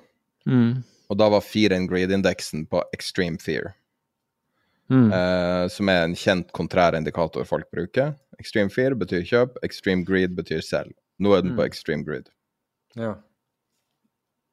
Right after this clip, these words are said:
Speaker 1: Så det blir spennende fremover, <laughs> for å si det, for å si det på den måten. Men, eh,
Speaker 2: Og, og har, har du merket det posisjoneringen i obligasjoner også, at folk er veldig lang?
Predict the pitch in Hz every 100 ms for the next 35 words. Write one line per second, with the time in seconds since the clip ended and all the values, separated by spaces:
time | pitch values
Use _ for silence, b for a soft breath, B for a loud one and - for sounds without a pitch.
0 | _ _ _ _ _ _ _ - _ _
1 | _ - B B B _ _ 120 117 123
2 | - 110 107 113 110 101 113 135 - _
3 | - - 120 135 143 135 104 110 113 -
4 | 113 104 101 98 101 92 92 - 127 _
5 | _ _ _ _ _ _ _ _ - 110
6 | 107 107 107 107 104 107 101 - _ _
7 | _ _ _ _ _ - B B B -
8 | 123 - 113 131 104 127 113 117 120 92
9 | 85 - - 104 117 85 80 80 82 87
10 | 87 107 123 101 87 113 - 65 107 95
11 | 82 85 95 104 76 90 92